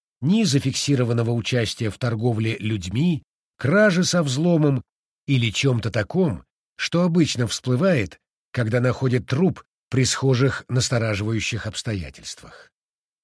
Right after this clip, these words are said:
Подавляющее большинство жертв убийства имело очевидную связь с чем-то таким, что, если не слишком вдаваться в логику, в конечном итоге могло привести их к столь печальному концу.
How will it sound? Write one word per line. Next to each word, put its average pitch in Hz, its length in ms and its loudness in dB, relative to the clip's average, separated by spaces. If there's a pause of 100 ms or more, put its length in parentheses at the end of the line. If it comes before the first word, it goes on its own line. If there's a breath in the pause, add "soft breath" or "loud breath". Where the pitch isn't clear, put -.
(300)
Подавляющее 123 800 0
большинство 120 640 0
жертв 120 420 0
убийства 123 640 -2 (800)
имело 190 360 2
очевидную 175 540 2
связь 185 460 0 (240)
с - 240 -6
чем-то 165 340 0
таким, 160 520 -2 (340)
что, - 200 -4
если 165 420 2
не 160 140 2
слишком 175 460 0
вдаваться 139 520 0
в 127 80 -6
логику, 123 520 -4 (220)
в - 100 -20
конечном 190 520 2
итоге 175 460 2 (160)
могло 165 400 2
привести 185 640 2
их - 180 -4 (180)
к - 60 -10
столь 151 220 2
печальному 123 560 0
концу. - 480 -8